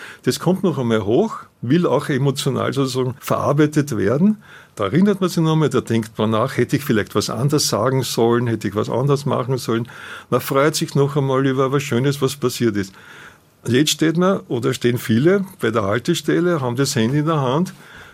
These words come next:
chatten irgendwo mal dumm oder schauen im, im Internet, wahrscheinlich, meine ich mal, nicht so wichtige Sachen. Man kommuniziert über das, was hast du heute gegessen.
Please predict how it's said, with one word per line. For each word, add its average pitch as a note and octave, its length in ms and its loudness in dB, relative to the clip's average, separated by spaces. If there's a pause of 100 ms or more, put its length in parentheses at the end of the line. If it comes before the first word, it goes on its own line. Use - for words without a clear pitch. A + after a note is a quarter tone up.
(140)
chatten D#3 260 2
irgendwo D#3 360 0
mal B2 140 0
dumm E3 380 0
oder C3 340 0
schauen C#3 380 -2
im, C3+ 140 -2
im C#3+ 160 -2
Internet, D3+ 560 0 (220)
wahrscheinlich, C3+ 500 0 (300)
meine A#2 260 0
ich C#3+ 60 0
mal, D#3+ 300 0
nicht C#3+ 200 0
so D#3+ 140 0
wichtige D#3+ 360 -2
Sachen. D3 420 -6 (440)
Man B2 120 2
kommuniziert E3+ 720 2
über E3 200 -2
das, D#3 240 -2
was D#3 120 0
hast D#3+ 220 -2
du C3+ 60 0
heute D3 120 -4
gegessen. C3 440 -4